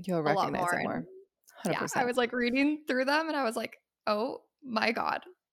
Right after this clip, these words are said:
Speaker 2: <laughs> what is
Speaker 1: It's so
Speaker 2: this?"
Speaker 1: hilarious. I know. We just started that channel. It's, like, so entertaining.
Speaker 2: Yeah,
Speaker 1: Um,
Speaker 2: it's
Speaker 1: but I
Speaker 2: so
Speaker 1: think that,
Speaker 2: fun.
Speaker 1: like, it is, but yeah, I think you're right. I think that, like, you know, the more you, like, the magic of human design, I think, is that, like, I don't think someday we'll need it.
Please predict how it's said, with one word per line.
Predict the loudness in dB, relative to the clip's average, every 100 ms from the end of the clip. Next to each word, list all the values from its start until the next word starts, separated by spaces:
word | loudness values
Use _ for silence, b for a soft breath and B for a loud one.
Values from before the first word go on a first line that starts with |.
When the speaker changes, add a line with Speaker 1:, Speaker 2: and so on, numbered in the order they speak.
| -8
Speaker 2:
<laughs> | -6 -4 -2 2
what | 6 6
is | 8 4
Speaker 1:
It's | 6
so | 6 6
Speaker 2:
this?" |
Speaker 1:
hilarious. | 4 2 0 -4 -2
I | 0
know. | 2 0 -2 -6 -4
We | 0 2
just | 2 2
started | 2 4
that | 0
channel. | 0 0 2
It's, | 0 4
like, | 2 2
so | 0 2
entertaining. | 2 -2 -2 -4 -6 -8 -12 B B B B
Speaker 2:
Yeah, | 6 8 8 4
Speaker 1:
Um, | 0
Speaker 2:
it's | -2 6
Speaker 1:
but | 8
I | 10 8
Speaker 2:
so |
Speaker 1:
think | 4 6
that, | 6 8
Speaker 2:
fun. |
Speaker 1:
like, | 6 6
it | 6 10
is, | 10 10 6 0 -10 b b
but | 4
yeah, | 6 8
I | 6
think | 4 4
you're | 4 6
right. | 6 4
I | 2
think | -2 0
that, | 4 6
like, | 4 2 -4 _ _ _ _ _ -6 _
you | 0 4
know, | 4 4
the | 2
more | 2 4 4
you, | 4 4 4 6 4 6
like, | 4
the | 6
magic | 4 4 4 2
of | 2
human | 0 -2
design, | 0 2 2 2
I | 0
think, | 0 0
is | 2
that, | 4 2
like, | 4
I | 4
don't | 4 2
think | 0
someday | -2 0 4 4
we'll | 4 2
need | 0 -2 0
it. | 0 -2